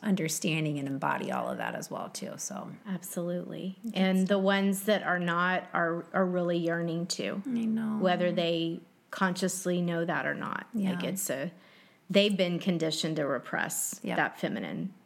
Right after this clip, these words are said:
Speaker 1: Yeah.
Speaker 2: part of themselves. So we are just, you know, in this incredible moment of
Speaker 1: We are.
Speaker 2: humanity's story where we're, we're healing all of these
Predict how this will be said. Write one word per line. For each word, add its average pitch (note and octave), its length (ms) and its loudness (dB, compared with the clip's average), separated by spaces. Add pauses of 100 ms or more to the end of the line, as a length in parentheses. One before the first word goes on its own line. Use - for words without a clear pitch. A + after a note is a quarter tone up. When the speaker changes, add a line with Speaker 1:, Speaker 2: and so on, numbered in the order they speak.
Speaker 1:
Yeah. F#3+ 120 -4
Speaker 2:
part D3+ 160 -2
of D3+ 80 -8
themselves. - 580 -4
So D3 400 0 (500)
we F3+ 200 4
are E3 140 2
just, D#3 440 -4 (540)
you F#3 200 2
know, - 180 -2
in F#3 220 2
this - 400 -2 (500)
incredible E3+ 960 2
moment F3 840 2
of F#3+ 160 4
Speaker 1:
We G3 100 2
are. F#3 300 0
Speaker 2:
humanity's F3 760 2
story E3 720 0 (460)
where E3+ 300 4
we're, E3 460 2
we're D#3+ 200 2
healing E3 720 2
all E3 300 2
of E3 140 0
these E3 500 -2